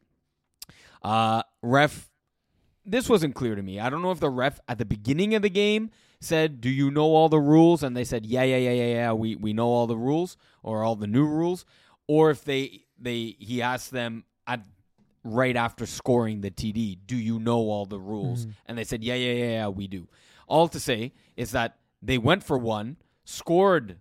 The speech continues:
Speaker 1: the one-point convert, and then looked to the ref and said, "Okay, we're going for the onside kick now." Ref's like,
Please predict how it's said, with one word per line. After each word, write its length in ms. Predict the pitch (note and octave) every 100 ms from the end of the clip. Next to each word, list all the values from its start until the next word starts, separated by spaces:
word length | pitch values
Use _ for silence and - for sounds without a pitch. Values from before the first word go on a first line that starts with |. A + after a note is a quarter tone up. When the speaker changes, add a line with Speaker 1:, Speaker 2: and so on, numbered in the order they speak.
| _
Speaker 1:
the 120 | A2+
one-point 540 | A#2+ B2 A2+ C3 A#2 G#2
convert, 460 | A2+ A2 A2+ E3 - _ _ -
and 120 | D3+
then 260 | F3 E3+ E3 A2+
looked 260 | C#3 D#3
to 60 | D#3+
the 80 | D3+
ref 160 | D#3
and 100 | C#3+
said, 100 | D#3
"Okay, 240 | D#3+ E3 F#3+
we're 160 | E3
going 160 | D3+ F3
for 120 | D3+
the 80 | D#3
onside 280 | D#3 D3+ C3
kick 220 | C#3+ C3
now." 220 | A#2 G#2+ - _ _ _ _ _ _ A#2
Ref's 200 | A#2+ B2+
like, 160 | A2